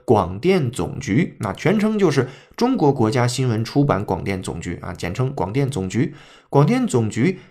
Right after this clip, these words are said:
我估计他想表达的是广电总局的观点，就是说这游戏太怎么样了。但原文居然写的是is that，应该是一个英文的笔误啊，这个没关系了。好，is that什么呢？Too bloody，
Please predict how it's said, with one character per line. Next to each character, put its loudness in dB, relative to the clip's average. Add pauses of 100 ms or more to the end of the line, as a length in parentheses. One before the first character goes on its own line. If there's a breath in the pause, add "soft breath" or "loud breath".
(120 loud breath)
我 -2
估 0
计 0
他 0
想 -2
表 -2
达 0
的 2
是 0
广 0
电 0
总 -4
局 -6
的 0
观 2
点， -2
就 2
是 0
说 0
这 0
游 0
戏 -2
太 -6
怎 -6
么 -10
样 -2
了。 -10 (120)
但 0
原 0
文 -2
居 -2
然 0
写 -6
的 -2
是 -6
is -2
that， 0 (280 loud breath)
应 2
该 2
是 0
一 2
个 4
英 2
文 -2
的 2
笔 -4
误 0
啊， -6
这 -4
个 -4
没 -6
关 -4
系 -6
了。 -8 (460)
好， 0 (340 loud breath)
is 4
that 2
什 2
么 4
呢？ 4 (160)
Too 2
bloody， 2